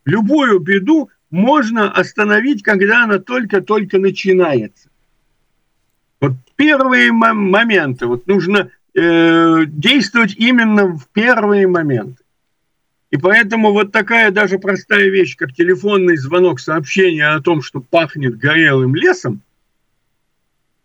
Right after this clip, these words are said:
это уже бы может быть очень полезным делом. Мы ж не знаем, как разовьётся ситуация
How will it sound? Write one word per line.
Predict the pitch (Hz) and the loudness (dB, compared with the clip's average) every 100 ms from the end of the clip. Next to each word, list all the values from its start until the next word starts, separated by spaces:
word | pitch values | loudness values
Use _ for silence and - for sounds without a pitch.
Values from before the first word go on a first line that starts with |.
| _ | _
это | 156 151 | -2 2
уже | 180 156 262 | 2 2 -2
бы | 226 151 | -2 0
может | 131 131 123 107 | 0 0 -2 -4
быть | 123 110 - | -4 -6 -6
очень | 175 226 - 151 127 | -2 -2 -2 -6 -2
полезным | 120 143 156 135 127 | 0 0 -2 -2 -2
делом. | 120 110 107 127 | -2 -2 -4 -2
Мы | 175 | -2
ж | - | -2
не | 175 | -4
знаем, | 151 196 202 139 107 | -2 0 2 0 -2
как | 156 143 | -4 -4
разовьётся | 135 127 131 135 139 127 - | -4 -4 -2 -2 -2 -4 -8
ситуация | - _ 123 156 202 - 117 123 | -20 _ -2 0 -2 -4 -10 -10